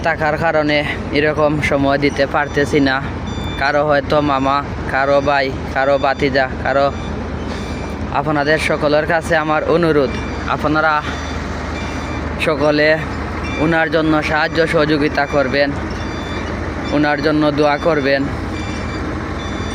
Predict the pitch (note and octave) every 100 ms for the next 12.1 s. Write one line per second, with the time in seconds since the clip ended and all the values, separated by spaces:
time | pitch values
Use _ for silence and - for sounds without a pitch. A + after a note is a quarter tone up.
0 | - - - - - - - - D#3+ D3+
1 | D#3+ D#3+ D3+ C3+ - - - - - C#3
2 | D3 D#3 E3 D3+ - - - - - -
3 | - - - - - - - - - -
4 | - - - - - - - C3+ D#3+ E3
5 | D#3 D3+ D3 D#3 D3 D3 D#3 D3 C#3 C#3+
6 | D#3 D3 D3+ - - - - - - -
7 | - - - - - - - - - -
8 | - C#3+ D3+ D3+ D#3 C#3+ D3+ D#3+ D#3 E3
9 | E3 D3+ D3 D3 D3 C3+ C3 A#2+ C3 A#2
10 | - - - - - - - C3 D3 D3
11 | D3 D3+ - - - - - D#3+ D#3 D#3